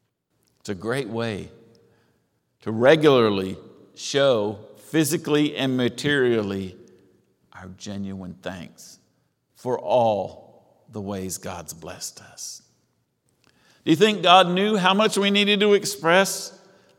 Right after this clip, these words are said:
thanks when he inspired the writers of the Bible? Maybe that's why the Bible never just suggests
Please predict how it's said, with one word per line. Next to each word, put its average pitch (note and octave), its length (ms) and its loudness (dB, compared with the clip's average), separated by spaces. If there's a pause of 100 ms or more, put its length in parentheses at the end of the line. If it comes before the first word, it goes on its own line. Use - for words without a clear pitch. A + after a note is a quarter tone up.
(120)
thanks D#3+ 460 -6
when C3+ 200 -6
he C#3 140 -4
inspired C#3 760 -2
the C3 100 0
writers C3 600 4
of A#2+ 140 0
the A#2 80 -4
Bible? C3+ 640 0 (1800)
Maybe E3+ 220 -6
that's F3+ 200 -6
why F3+ 220 6
the D#3+ 140 6
Bible D#3 400 10
never C#3+ 920 2
just - 600 -4
suggests A2 1300 -8